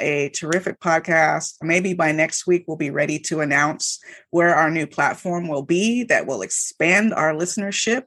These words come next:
And frankly, I think it's going to be an exciting new era for the Life Writing Podcast. Of course, you should check out our Life Writing Premium course. You'll hear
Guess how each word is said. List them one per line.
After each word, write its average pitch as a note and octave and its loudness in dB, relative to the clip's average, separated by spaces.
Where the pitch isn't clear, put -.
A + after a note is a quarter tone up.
And D3+ 0
frankly, F3+ 0
I E3 4
think D#3 -4
it's C#3 -6
going D3 -8
to C#3 -8
be C3+ -2
an A#2+ -6
exciting F3+ 2
new F3 -2
era E3 2
for F3 -2
the E3 -4
Life D#3+ -2
Writing D#3 -2
Podcast. F3+ 0
Of E3 -2
course, C#4+ 2
you G#3+ 0
should F3+ -4
check F3+ 0
out D3+ 2
our D3 0
Life C#3+ 0
Writing C#3+ 0
Premium D3 -6
course. D3 0
You'll D3 0
hear D#3 -4